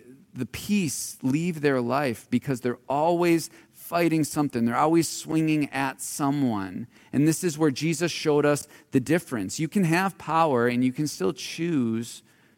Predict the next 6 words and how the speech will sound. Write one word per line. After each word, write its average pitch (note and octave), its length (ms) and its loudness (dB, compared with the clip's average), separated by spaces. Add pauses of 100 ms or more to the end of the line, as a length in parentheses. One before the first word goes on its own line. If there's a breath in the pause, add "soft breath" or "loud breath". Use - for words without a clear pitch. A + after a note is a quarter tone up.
(120)
to D#3+ 160 0
not C3 640 0
use C3+ 480 -6
it F#2+ 240 -4 (360)
against C3 720 0
people. - 600 -6